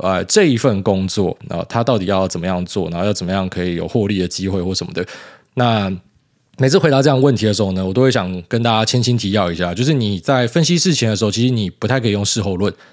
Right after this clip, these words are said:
我觉得蛮多人他分析的方式其实就是完完全全的事后论啊，然后就是用你现在看到的状态，然后去讲说，对嘛，所以他当时才会这样做，其实根本不是这样子。呃，其实很多人在当下做的事情呢，你要知道没有人是白痴，他们都是做当下最好的一个决定，那只是、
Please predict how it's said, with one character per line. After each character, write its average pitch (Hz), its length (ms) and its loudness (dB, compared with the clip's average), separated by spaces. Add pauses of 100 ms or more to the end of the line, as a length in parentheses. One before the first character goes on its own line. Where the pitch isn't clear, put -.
(300)
我 113 80 -2
觉 123 60 4
得 180 60 6
蛮 156 140 4
多 175 120 4
人 147 80 4
他 143 100 2
分 147 180 2
析 143 100 2
的 143 80 6
方 120 180 0
式 120 140 4
其 110 140 2
实 104 40 2
就 113 120 4
是 107 180 2
完 110 140 4
完 127 100 2
全 117 160 0
全 101 160 0
的 101 60 0
事 110 180 0
后 101 140 2
论 95 200 0
啊， 73 140 -10
然 82 40 -14
后 87 100 -6
就 92 100 -10
是 104 120 -4
用 104 280 0 (120)
你 104 120 -4
现 143 140 2
在 135 80 2
看 139 160 -2
到 127 140 2
的 101 40 2
状 104 240 0
态， 98 220 0
然 92 100 -2
后 82 60 -2
去 107 80 0
讲 87 180 -2
说， 92 220 -4
对 127 160 2
嘛， 87 120 -4
所 110 120 0
以 - 0 -
他 113 100 0
当 117 160 0
时 95 120 -4
才 85 100 -6
会 90 80 -4
这 90 80 -4
样 82 120 -6
做， 87 220 -6
其 - 60 -10
实 104 100 -4
根 110 140 0
本 95 40 -2
不 87 80 -4
是 90 60 -4
这 87 80 -4
样 85 140 -6
子。 - 120 -10 (280)
呃， 110 100 -4
其 110 100 0
实 147 60 4
很 120 100 2
多 135 120 6
人 123 80 2
在 127 120 2
当 123 160 0
下 123 160 2
做 113 200 0
的 98 60 0
事 117 120 -2
情 92 180 -6
呢， 87 120 -6
你 95 60 -6
要 110 100 0
知 110 80 0
道 98 80 0
没 110 100 0
有 127 80 4
人 95 100 0
是 101 120 -2
白 85 180 -2
痴， 87 220 -4
他 127 120 -2
们 120 80 -4
都 110 120 -2
是 110 100 0
做 104 180 -2
当 113 220 0
下 104 260 2
最 123 240 2
好 90 160 -4
的 87 80 -8
一 90 60 -6
个 95 100 -2
决 90 200 -6
定， 95 180 -4
那 110 80 -2
只 104 100 -6
是、 113 220 0